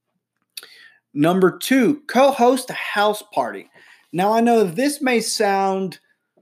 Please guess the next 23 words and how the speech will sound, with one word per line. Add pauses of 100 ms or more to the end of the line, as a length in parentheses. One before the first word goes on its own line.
(120)
uh, (140)
kind
of
strange
considering
that, (200)
you
know, (500)
considering
social
distancing's
in
place,
quarantines,
isolation, (360)
we're
not
supposed
to
be
mingling
with
people.